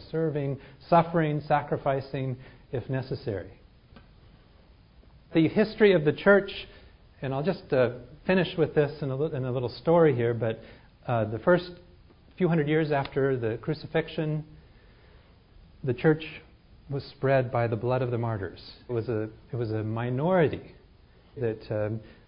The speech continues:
but what happened here with Constantine really was devastating for the church, because now the church was in power and began to use kingdom of the world's methods,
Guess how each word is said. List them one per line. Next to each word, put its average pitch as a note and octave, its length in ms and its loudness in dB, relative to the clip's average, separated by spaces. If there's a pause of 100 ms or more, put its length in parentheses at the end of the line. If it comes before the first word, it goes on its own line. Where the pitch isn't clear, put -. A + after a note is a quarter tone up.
(140)
but B2 180 -2
what C3+ 140 0
happened F#3+ 400 4
here E3 140 4
with D3+ 180 4
Constantine E3 760 -2
really E3+ 240 0
was C#3+ 180 0
devastating C#3 680 0
for C3+ 100 -4
the C3 120 -2
church, D#3 360 -4
because B2 220 -6
now C#3+ 160 -6
the C#3 100 -2
church C#3 300 -6
was B2+ 200 -6
in A#2+ 140 -6
power D3+ 600 -2 (400)
and B2 360 -2 (480)
began C3 340 -4
to C3 60 -4
use C3 140 -2
kingdom A#2 320 -6
of A#2+ 40 -6
the A#2 80 -4
world's B2+ 300 -4
methods, F3 400 -6